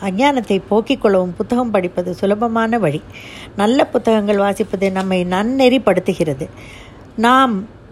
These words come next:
நா-, நாம் தான் நம் குழந்தைகளுக்கு ரோல் மாடலாக இருக்க வேண்டும். நாம் புத்தகம் படித்தால் குழந்தைகளும் அடி-, அதில் ஈடுபாடு கொண்டு படிப்பார்கள். புதிய வாசிப்பாளியாக என்னை ஆக்கிய வாய்மை வல்லமைக்கு என் நன்றி. புத்தகம் படிப்பேன்,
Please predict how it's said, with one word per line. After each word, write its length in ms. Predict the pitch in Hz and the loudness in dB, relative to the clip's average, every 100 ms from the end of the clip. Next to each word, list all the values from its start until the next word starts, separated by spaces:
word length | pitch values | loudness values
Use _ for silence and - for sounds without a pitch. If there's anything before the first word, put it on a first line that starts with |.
| - - - - - - | -20 -20 -20 -20 -16 -4
நா-, 200 | 220 226 | -2 -2
நாம் 380 | 233 226 254 294 | 0 2 4 4
தான் 200 | 294 311 | 2 4
நம் 260 | 247 220 208 | 2 0 2
குழந்தைகளுக்கு 680 | 220 262 277 226 196 196 185 | 2 4 4 4 2 4 4
ரோல் 280 | 202 254 247 | 6 4 4
மாடலாக 440 | 220 202 196 190 | 0 0 -2 0
இருக்க 280 | 208 170 180 | -2 0 -2
வேண்டும். 260 | 170 180 | -4 -6
நாம் 300 | 190 214 277 | -2 0 0
புத்தகம் 360 | 269 285 302 269 | -2 0 2 2
படித்தால் 420 | 233 220 208 196 | -2 0 -2 -2
குழந்தைகளும் 500 | 208 226 233 214 233 | -2 0 0 0 -2
அடி-, 320 | 196 180 196 | -2 -2 -2
அதில் 240 | 185 185 196 | -2 0 2
ஈடுபாடு 500 | 220 240 220 190 185 | 2 2 2 0 -2
கொண்டு 280 | 180 214 - - - - - | -2 -2 -4 -12 -18 -10 2
படிப்பார்கள். 600 | 233 262 - 170 - 165 - - - - | 4 4 4 2 0 -10 -10 -20 -20 -4
புதிய 360 | 247 262 311 277 | 0 4 4 4
வாசிப்பாளியாக 1000 | 214 226 269 - 226 226 220 220 226 | 4 4 0 0 0 4 4 4 2
என்னை 260 | 220 190 196 | 2 0 0
ஆக்கிய 460 | 196 214 - 240 190 | 0 -2 0 2 2
வாய்மை 480 | 202 226 285 277 | 2 2 2 0
வல்லமைக்கு 560 | 214 208 202 196 185 277 | 0 0 0 -2 0 0
என் 140 | 254 | 0
நன்றி. 380 | 247 226 170 160 - - - - - | 2 0 0 -2 -4 -18 -18 -20 -6
புத்தகம் 380 | 262 247 277 254 | -4 2 4 4
படிப்பேன், 560 | 233 220 233 233 247 | 4 2 4 2 2